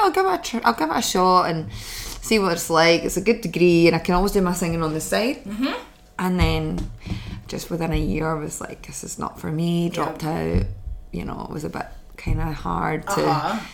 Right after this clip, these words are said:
Speaker 1: to do that. And
Speaker 2: Yeah, yeah, of course. I, I guess parents just want you to be happy,
Speaker 1: Mm-hmm.
Speaker 2: but then,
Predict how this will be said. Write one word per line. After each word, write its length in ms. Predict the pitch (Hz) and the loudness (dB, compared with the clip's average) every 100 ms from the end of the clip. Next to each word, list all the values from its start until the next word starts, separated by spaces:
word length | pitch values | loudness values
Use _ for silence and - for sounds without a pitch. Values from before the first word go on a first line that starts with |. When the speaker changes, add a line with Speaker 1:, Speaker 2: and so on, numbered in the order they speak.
| - | -8
Speaker 1:
to 120 | 165 | -4
do 200 | 165 160 | 4 6
that. 360 | 156 147 151 - | 8 6 6 4
And 100 | 151 | 4
Speaker 2:
Yeah, 140 | 208 | 4
yeah, 200 | 359 359 | 6 4
of 120 | - - | 0 2
course. 600 | 285 392 - - - - - | 2 2 -2 -6 -6 -8 -6
I, 160 | 196 | -6
I 60 | 185 | -6
guess 220 | 214 214 - | -6 -8 -6
parents 240 | 180 180 | -8 -8
just 140 | 170 190 | -10 -10
want 200 | 180 180 | -10 -12
you 80 | |
to 100 | - | -14
be 60 | 175 | -6
happy, 360 | 196 180 - 165 | -4 -4 -4 -2
Speaker 1:
Mm-hmm. 360 | 156 160 156 - - | 0 -2 -6 -8 -8
Speaker 2:
but 180 | 139 175 | -8 -4
then, 540 | 190 180 170 160 156 | -4 -4 -6 -10 -14